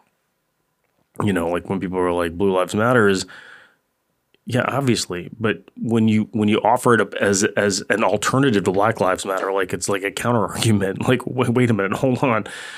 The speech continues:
right? Like, so the, the Confederate flag that we all know is, was brought up as a,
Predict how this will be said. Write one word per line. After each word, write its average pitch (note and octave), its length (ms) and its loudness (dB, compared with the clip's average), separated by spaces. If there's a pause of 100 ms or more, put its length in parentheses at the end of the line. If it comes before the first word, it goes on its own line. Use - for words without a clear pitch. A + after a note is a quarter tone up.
(160)
right? A2+ 140 4
Like, A2 220 4
so A#2+ 140 4
the, G#2+ 220 4
the A2+ 240 2
Confederate A2+ 360 4
flag A2+ 520 2
that G2 280 2
we G#2+ 240 2
all F#2 480 0 (380)
know G2 500 2
is, F2+ 180 -2 (520)
was G2 400 0
brought G2 340 4
up F#2 200 2
as G2 180 0
a, F2+ 140 -4